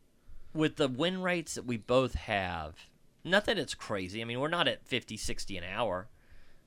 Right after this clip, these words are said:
but it is substantial. And, I mean, if we were just gonna, if we were gonna go to the poker room and you know for a fact you were gonna get that amount after five hours,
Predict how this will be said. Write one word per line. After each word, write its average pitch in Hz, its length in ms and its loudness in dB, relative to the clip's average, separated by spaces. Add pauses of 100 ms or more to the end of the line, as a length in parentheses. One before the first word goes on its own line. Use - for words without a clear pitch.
but 117 200 4
it 120 60 2
is 120 580 2
substantial. 107 880 -4
And, 123 160 0
I 117 40 4
mean, 120 140 0
if 113 680 2 (120)
we 151 160 4
were 180 140 4
just 151 220 -6
gonna, 131 200 -2 (100)
if 143 300 6
we 175 120 0
were 202 160 0
gonna 170 200 -2
go 165 220 2
to 135 140 -10
the 117 120 0
poker 113 400 2
room 90 380 -6 (580)
and 123 200 0
you 151 200 -4
know 110 640 2 (680)
for 131 240 0
a 101 60 0
fact - 580 -2
you 127 100 2
were 123 120 0
gonna 117 180 -2
get 107 240 -2
that 113 180 0
amount 95 840 -2 (2000)
after 113 300 0
five 110 320 4
hours, 87 680 0